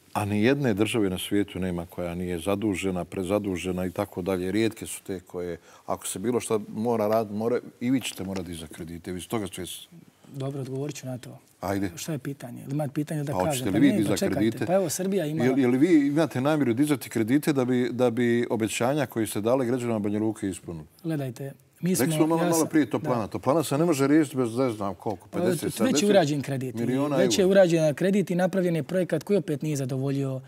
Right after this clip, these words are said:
Speaker 1: Mhm.
Speaker 2: e, građane Banja Luke. Ali ja ću
Speaker 1: Mhm.
Speaker 2: analizirati te procese i vidjeti
Speaker 1: Ovakva
Speaker 2: šta ja
Speaker 1: toplana
Speaker 2: mogu da
Speaker 1: Banja
Speaker 2: uradim.
Speaker 1: Luci ne treba.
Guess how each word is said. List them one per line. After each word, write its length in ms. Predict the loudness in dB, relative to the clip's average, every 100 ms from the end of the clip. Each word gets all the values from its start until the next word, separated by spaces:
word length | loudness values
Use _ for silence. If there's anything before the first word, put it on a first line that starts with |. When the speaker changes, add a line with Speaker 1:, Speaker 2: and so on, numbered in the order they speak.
| -12
Speaker 1:
Mhm. 300 | -10 -8 -4
Speaker 2:
e, 120 | -2
građane 400 | 0 0 0 -4
Banja 220 | -4 -6
Luke. 300 | -10 -16 -20 -10
Ali 320 | -4 -2 -2 -6 -14 -20 -12
ja 240 | -2 0 0
ću 40 |
Speaker 1:
Mhm. 80 | -2
Speaker 2:
analizirati 540 | -2 0 2 0 0
te 160 | -2 -2
procese 440 | -2 -2 0 0
i 20 | 2
vidjeti 180 | 4
Speaker 1:
Ovakva 120 | 2 4
Speaker 2:
šta 140 | 6
ja 100 | 8
Speaker 1:
toplana 160 | 8 6
Speaker 2:
mogu 100 | 6
da 40 |
Speaker 1:
Banja 160 | 4 6
Speaker 2:
uradim. 120 | 4
Speaker 1:
Luci 180 | 4 2
ne 100 | 0
treba. 320 | 0 -2 -4